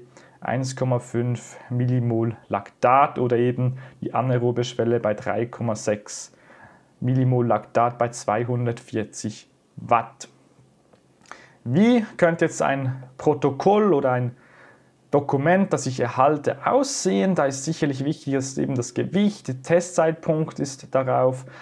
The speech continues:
dann auch wichtig die Ernährung vor dem Test, wann habe ich gegessen und vor allem, was habe ich gegessen, denn das hat auch einen Ein-, Einfluss auf den Laktatwert.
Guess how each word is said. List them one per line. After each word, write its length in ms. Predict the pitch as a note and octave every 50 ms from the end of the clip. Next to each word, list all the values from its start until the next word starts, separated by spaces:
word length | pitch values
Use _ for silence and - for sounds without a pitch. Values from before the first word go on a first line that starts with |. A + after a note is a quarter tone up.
| - - - _
dann 200 | - B2+ C3+ C#3
auch 220 | C3 C#3 D3+ D3+ -
wichtig 480 | C3+ C3 C#3 D#3 - - - D#3 C3 C3
die 160 | C#3 - B2+
Ernährung 520 | C3 B2+ C3 C3 C3+ C#3+ C#3+ C3+ B2+ B2+
vor 220 | - - G#3 A#3 A3+
dem 220 | A3+ G#3+ G#3 -
Test, 560 | - F3+ E3+ F3 F3 - - - - - - -
wann 480 | B2 B2 A#2+ B2+ C#3+ E3+ F3+ F3+ F3 - - - - _ -
habe 200 | C3 C#3 C#3 C#3+
ich 100 | C#3 -
gegessen 720 | C#3+ C#3 C#3 C3+ C3+ C#3 C3+ C3 - - D3 C#3 C3+ C3 - - - - -
und 300 | - B2+ C3 B2+ - C3
vor 220 | - B2+ B2+ B2 A#2+
allem, 340 | B2 C3 C3+ C3+ C3 B2+ A#2
was 400 | A2+ A2+ A#2+ C#3+ F3 - - -
habe 140 | E3 D#3 D#3
ich 100 | D#3 -
gegessen, 440 | D3+ C#3 C3+ C#3 C#3 C#3 - C#3 B2+
denn 100 | B2 A#2+
das 180 | B2 B2+ -
hat 120 | C3 - A#2
auch 160 | A#2+ C3 C3+
einen 340 | - B2 B2 C3 C3 B2+ B2
Ein-, 380 | A2+ G#2+ A2+ C3+ C3+ D3+ D3 - -
Einfluss 680 | - A#2+ A#2 B2+ C3+ C3 C3 - B2+ B2+ B2 C3 -
auf 440 | - - A2 A2 A2+ A#2+ B2 - - - - - - _ _ - - - _ _ _ -
den 340 | A#2+ B2 B2 B2+ B2+ B2+ - - -
Laktatwert. 1500 | A2+ A2+ A2 - - - _ - A#2+ B2 C3 C3+ C3+ C3+ - - - - _ _ A#2 A#2 A#2 C3 C#3 C3 A2+ - - -